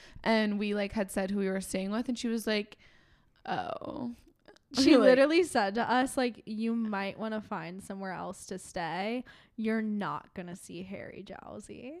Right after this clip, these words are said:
Speaker 1: Yeah, she literally said that to us, and we were like, "Okay, well, that's not really the point, but okay."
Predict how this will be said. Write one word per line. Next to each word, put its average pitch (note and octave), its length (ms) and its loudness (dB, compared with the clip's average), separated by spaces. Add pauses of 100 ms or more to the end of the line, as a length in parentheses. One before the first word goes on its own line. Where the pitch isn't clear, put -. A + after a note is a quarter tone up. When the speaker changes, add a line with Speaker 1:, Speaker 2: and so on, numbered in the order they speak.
Speaker 1:
Yeah, G#3+ 260 0
she A3 180 -4
literally G#3 240 0
said G#3+ 200 -6
that G#3 100 -6
to G#3 100 -4
us, G3+ 120 -6
and A3 80 -4
we G#3+ 80 -4
were G#3+ 40 -4
like, G3+ 160 -6
"Okay, G#3+ 140 0
well, G#3 100 0
that's F#3+ 200 -6
not - 80 -6
really A3 160 0
the B3+ 100 2
point, - 320 -8
but - 140 0
okay." - 340 -2